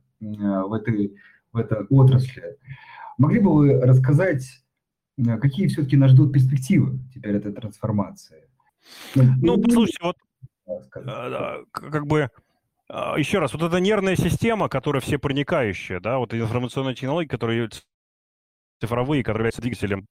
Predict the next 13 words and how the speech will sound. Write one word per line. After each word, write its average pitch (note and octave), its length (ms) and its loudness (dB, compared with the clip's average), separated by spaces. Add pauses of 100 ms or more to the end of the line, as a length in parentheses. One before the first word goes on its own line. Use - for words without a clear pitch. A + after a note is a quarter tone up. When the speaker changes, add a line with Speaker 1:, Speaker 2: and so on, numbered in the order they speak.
Speaker 2:
как G2 140 -8
бы, G2 160 -2 (640)
всех - 260 -6
организаций A2 500 -2
в - 40 -8
мире D3+ 180 0
сегодня, F#2 480 -4 (460)
она D3+ 360 0
никуда D3+ 360 0
не D3 120 0
денется, A2+ 500 -2
она B2+ 160 -2
будет B2+ 180 -2